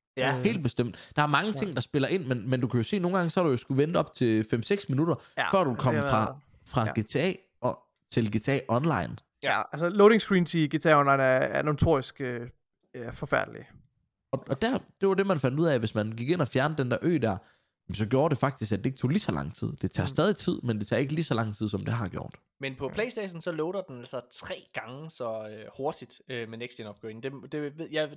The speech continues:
Speaker 1: går ud fra, det er næsten det samme på Xbox.
Speaker 2: Det,
Speaker 3: Ja.
Speaker 2: det, øh, øh, ja, hvis man skal, hvad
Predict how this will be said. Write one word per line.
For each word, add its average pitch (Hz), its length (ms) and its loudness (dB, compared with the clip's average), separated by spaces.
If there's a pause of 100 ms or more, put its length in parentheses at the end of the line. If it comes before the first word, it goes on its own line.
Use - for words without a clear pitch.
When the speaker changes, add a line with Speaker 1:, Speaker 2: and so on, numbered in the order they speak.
(140)
Speaker 1:
går 180 100 -6
ud 208 120 -8
fra, 160 120 -4
det 131 180 -4
er 123 40 -10
næsten 131 300 -14
det 110 80 -16
samme 107 220 -12
på 113 160 -14
Xbox. - 240 -20 (440)
Speaker 2:
Det, 175 200 0
Speaker 3:
Ja. 202 40 -4
Speaker 2:
det, 170 400 6
øh, 151 280 2
øh, 160 180 -2
ja, 160 220 -2
hvis 151 140 -8
man 156 100 -6
skal, 160 140 -6
hvad 147 140 -2